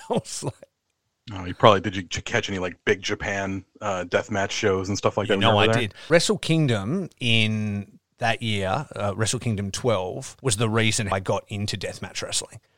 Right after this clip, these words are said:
Speaker 1: So we were there and we were trying to see whatever wrestling we could, you know, and just went to, like, the Korakuen Hall box office, like, "Yo, what else is on?" And walked into a show, uh,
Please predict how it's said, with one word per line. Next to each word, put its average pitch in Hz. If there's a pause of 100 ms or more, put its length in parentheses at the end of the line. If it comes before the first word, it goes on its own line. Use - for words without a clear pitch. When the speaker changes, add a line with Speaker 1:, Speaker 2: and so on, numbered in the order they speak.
(180)
Speaker 1:
So 101
we 117
were 107
there 113
and 110
we 107
were 98
trying 107
to 104
see 110
whatever 107
wrestling 101
we 101
could, 104
you 110
know, 107
and 107
just -
went 110
to, 98
like, 101
the 92
Korakuen 98
Hall 98
box 104
office, 101
like, 98 (280)
"Yo, 123
what 113
else 107
is 98
on?" 98 (300)
And 123
walked 120
into 113
a 95
show, 95 (460)
uh, 92